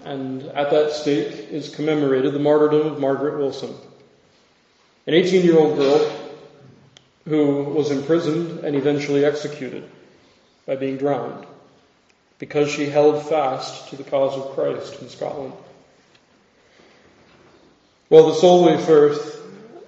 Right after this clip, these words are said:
even to this day, to some extent, in high tide, it comes further inland. And so the thought was, for Margaret's martyrdom, she would be tied to a stake, a stake that was more inland,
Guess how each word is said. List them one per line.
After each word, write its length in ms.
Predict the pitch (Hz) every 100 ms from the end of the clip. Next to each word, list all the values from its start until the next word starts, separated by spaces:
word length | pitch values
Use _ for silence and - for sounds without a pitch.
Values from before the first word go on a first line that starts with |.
| _ _ _ _ -
even 240 | 143 143
to 100 | 139
this 260 | 143 165 -
day, 200 | 156 160
to 80 | 147
some 240 | - 143
extent, 560 | 131 - 147 139 170 -
in 80 | 135
high 300 | 147 151 151
tide, 600 | 143 135 147 147 - - - - _ _ _ _ _ _ _ -
it 160 | 165
comes 280 | 143 143 143
further 320 | 139 135 135
inland. 400 | 151 131 120 - - - - _ _ _ _ _ _ _ _ -
And 140 | 147 147
so 240 | 160 165
the 180 | 151 -
thought 300 | 160 160 135
was, 640 | 139 147 - - - - -
for 100 | 147
Margaret's 460 | 135 139 147 147 147
martyrdom, 600 | 151 147 127 123 143 - - - -
she 140 | - 147
would 80 | 139
be 120 | 139
tied 320 | 160 165 170
to 120 | 170
a 80 | 147
stake, 380 | - 127 90 - - - - - - _ -
a 40 | -
stake 580 | - 160 156 - -
that 100 | 165
was 220 | 156 147 143
more 400 | 156 160 160 196
inland, 480 | 175 135 127 175